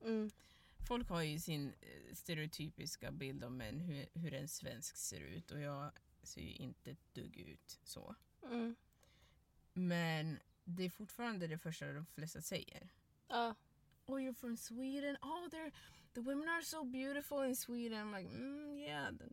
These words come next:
Speaker 2: great. I don't know what to do with this information." Men,
Speaker 1: <laughs>
Speaker 2: ehm, det är väl typ det.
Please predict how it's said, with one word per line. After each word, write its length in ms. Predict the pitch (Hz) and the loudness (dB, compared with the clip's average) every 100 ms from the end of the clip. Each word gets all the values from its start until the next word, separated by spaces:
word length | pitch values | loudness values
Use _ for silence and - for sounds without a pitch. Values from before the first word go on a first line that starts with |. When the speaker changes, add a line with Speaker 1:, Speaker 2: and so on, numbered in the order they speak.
| 240 | -8
Speaker 2:
great. 720 | 247 - 214 254 226 175 - - - - - - - - 160 | -6 -4 0 2 4 2 0 -12 -20 -20 -20 -18 -14 -4 0
I 40 | |
don't 100 | 185 | 2
know 160 | 190 185 | 2 2
what 140 | 175 | 2
to 80 | - | 0
do 120 | 170 - | -4 -4
with 140 | - | -4
this 160 | 165 - | -6 -6
information." 640 | 175 - 190 175 - - - | -6 -6 -6 -6 -6 -8 -8
Men, 420 | 190 190 180 175 | 2 10 12 12
Speaker 1:
<laughs> 280 | 175 170 165 | 12 10 6
Speaker 2:
ehm, 420 | 170 165 160 160 175 - - - 262 254 - - _ _ - _ _ - | 6 4 4 2 -2 -10 -4 -4 -4 -8 -20 -20 _ _ -20 _ _ -6
det 120 | 214 | -2
är 40 | |
väl 160 | 233 233 | 0 0
typ 160 | 214 185 | -2 -6
det. 460 | 190 180 196 196 | -2 0 2 2